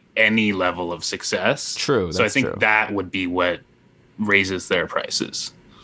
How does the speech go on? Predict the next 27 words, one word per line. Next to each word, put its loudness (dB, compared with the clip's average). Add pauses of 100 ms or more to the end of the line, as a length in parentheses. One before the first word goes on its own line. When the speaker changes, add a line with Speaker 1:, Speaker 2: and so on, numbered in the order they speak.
(600)
Speaker 2:
So, 4
uh, 4
I 2
like 4
that 2
Aaron 4
is 4
saying 4
in 4
the 2
chat 2
here 2
he 4
loaded 4
up 2
on 2
Tippett. 0
How 4
much 2
will 6
it 0
cost 2
for 6
an 4
Owen 6
Tippett? 4
Because 6